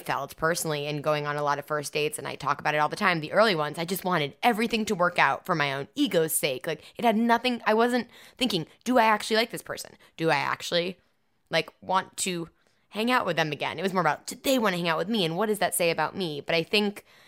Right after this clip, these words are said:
yeah, in friendships, it's a tough thing to realize. I don't know if either of you have had, I'm, I mean, I'm sure you have, but there were just, like, a couple college friends where, like, my core group, like, someone fell off, and it's 'cause they were like,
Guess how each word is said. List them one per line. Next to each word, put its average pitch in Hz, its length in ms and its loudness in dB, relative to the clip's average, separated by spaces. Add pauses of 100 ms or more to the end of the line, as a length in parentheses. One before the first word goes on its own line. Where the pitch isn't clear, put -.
(280)
yeah, 240 280 -2 (440)
in 226 140 2
friendships, 220 720 2 (460)
it's 233 200 2
a 233 80 0
tough 233 520 0 (100)
thing 226 280 0
to 226 100 -2
realize. 220 460 2
I 185 120 2
don't 190 120 0
know 196 100 4
if 190 100 -2
either 170 320 4
of 147 100 -2
you 160 160 0
have 151 240 0
had, 147 460 2
I'm, 180 280 -6
I 165 120 -6
mean, 151 140 -4
I'm 143 200 -6
sure 233 200 -8
you 202 120 -2
have, 135 320 -4
but 170 140 -6 (420)
there 220 120 -2
were 269 100 0
just, 277 160 -2
like, 277 140 2
a 220 80 0
couple 233 360 0
college 247 420 4
friends 175 440 2
where, 175 100 -2
like, 170 160 -2
my 175 260 2 (160)
core 214 240 2
group, 233 300 -4
like, 170 260 -2 (540)
someone 202 380 0
fell 233 240 4
off, 214 340 4
and 180 120 -2
it's - 120 -10
'cause 214 160 -2
they 208 160 0
were 226 140 -6
like, 208 200 -2